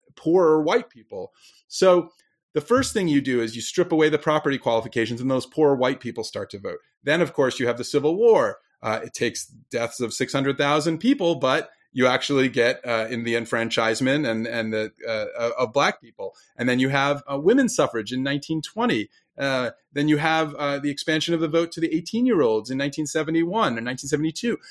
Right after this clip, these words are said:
<clears throat> uh, at every, oh, oh, and also just to include the, uh, direct voting for senators, direct voting for your electors. All of these, all of these changes are in the direction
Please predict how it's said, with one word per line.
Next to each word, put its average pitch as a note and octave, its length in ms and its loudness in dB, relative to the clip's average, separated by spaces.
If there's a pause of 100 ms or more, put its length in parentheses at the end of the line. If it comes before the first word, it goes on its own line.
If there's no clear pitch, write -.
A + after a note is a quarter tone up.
(420)
<clears throat> D3+ 280 0 (320)
uh, C#3 240 0 (100)
at D#3+ 240 -6
every, C4 320 0 (100)
oh, G3 260 4
oh, G3 160 6
and D#3+ 140 0
also F3 400 0
just - 280 -8
to C3 100 -2
include D#3 280 2
the, C#3 200 -2
uh, B2+ 100 -4
direct A#2+ 400 0
voting D#3+ 280 0
for D#3 120 -10
senators, B2+ 600 -4 (180)
direct E3 320 0
voting F3+ 320 2
for F#3 140 -4
your F#3+ 160 4
electors. F#3 560 -2 (280)
All B3 380 2
of F#3 120 0
these, G3 480 -6
all F3+ 260 0
of G3 100 0
these G3 200 -8
changes C#3 560 -2 (140)
are D3+ 140 2
in D3 80 2
the C#3+ 80 0
direction D3 580 -2